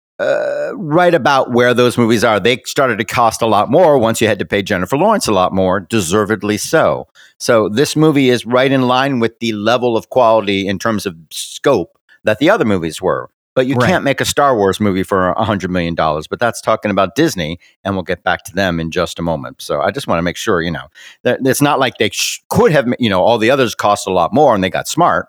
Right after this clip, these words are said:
Speaker 1: No, it's about what they've been spending. Hunger Games is at two hundred million dollars worldwide. Ridley Scott's film Napoleon, eighty million dollars worldwide on its opening week. Disney wishes they had that sort of good news for those two movies.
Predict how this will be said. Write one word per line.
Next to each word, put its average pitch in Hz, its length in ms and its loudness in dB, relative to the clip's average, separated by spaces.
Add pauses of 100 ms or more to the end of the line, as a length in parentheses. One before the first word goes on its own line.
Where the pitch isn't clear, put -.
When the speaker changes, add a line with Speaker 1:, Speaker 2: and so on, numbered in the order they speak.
(100)
Speaker 1:
No, 392 220 -2
it's 262 140 -2
about 262 180 0
what - 120 0
they've 113 120 -2
been 80 200 -4
spending. 67 380 -12 (400)
Hunger 185 260 0
Games 117 340 0
is 101 140 -2
at 98 160 -2
two 143 160 2
hundred 113 240 0
million 104 240 0
dollars 92 500 0
worldwide. 80 680 -6 (440)
Ridley 113 280 0
Scott's 120 360 0
film 127 280 0
Napoleon, 113 600 0 (380)
eighty 180 200 4
million 160 280 4
dollars 117 420 2
worldwide 87 680 0
on 87 120 -4
its 87 140 -4
opening 87 360 -2
week. 87 320 -8 (840)
Disney 120 400 0
wishes 85 360 -8
they 90 140 -2
had 87 120 -4
that 90 200 -2
sort 90 180 -4
of 80 100 -12
good 85 180 -6
news 90 300 -4
for 92 120 -6
those 87 220 -4
two - 180 -6
movies. 98 460 -2